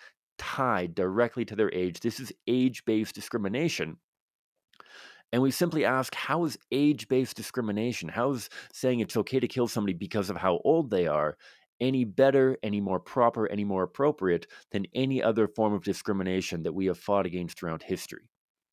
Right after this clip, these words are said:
That's a more streamlined approach because it cuts to the chase so directly and demonstrates, yes, they are human. Yes, they are undeveloped.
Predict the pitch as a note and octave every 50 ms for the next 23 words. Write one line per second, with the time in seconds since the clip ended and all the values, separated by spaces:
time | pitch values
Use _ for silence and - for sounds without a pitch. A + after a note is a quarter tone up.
0 | _ _ _ _ _ _ _ _ _ _ _ _ _ _ _ _ _ - - _
1 | - F#2+ F#2+ B2 C3 D3+ D#3+ - - E3 D#3+ C#3+ C3 B2 - - C3+ C3+ C3 B2
2 | A2+ G#2+ G2+ G2+ - - C#3 B2+ G#2+ - - A2 G2 G#2+ G2+ F#2+ G#2+ - - -
3 | - C3 - - - C#3 G#2+ - - - A2 G2+ - - - B2+ B2 A#2 G2 G#2
4 | F2+ F2 A#2 B2 C3 - - G#2 F#2+ F2+ F2 - - - - - - - A2+ A2+
5 | A2 G2 F2 - C#3 D#3+ F#3 F#3+ F3 - - - - D#2 B1 G1+ - - - -
6 | - - - - - - _ - E2+ F#2+ A#2+ D3+ E3 A#2 F2+ - - - G#2+ G#2
7 | G#2 G2+ G2 F#2+ - - F#2 E2 C2 A1+ - _ _ _ _ _ _ - F2 G#2
8 | A#2+ C3+ E3 E3+ D#3+ D3 - - B2+ A2+ G#2 G2 - - G2 F#2+ F#2 F#2 - F2
9 | E2 D#2+ D#2+ E2 - -